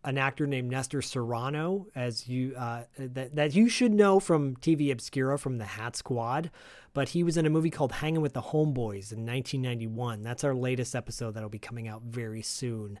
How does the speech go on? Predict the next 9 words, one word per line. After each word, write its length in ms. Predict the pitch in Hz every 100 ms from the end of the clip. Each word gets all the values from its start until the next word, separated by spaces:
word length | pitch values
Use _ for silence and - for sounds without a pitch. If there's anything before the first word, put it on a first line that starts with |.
| - - - -
Um, 520 | 123 120 117 113 117 135
great 760 | 120 139 135 170 170 165 - - - - - - - - - _ 185
little 440 | 180 165 226 262 277
known 340 | 277 269 269
film 600 | - - 254 269 190 113
from 280 | 110 151 143
the 120 | 143 -
early 300 | 170 180 180
nineties, 720 | 170 160 175 139 113 101 -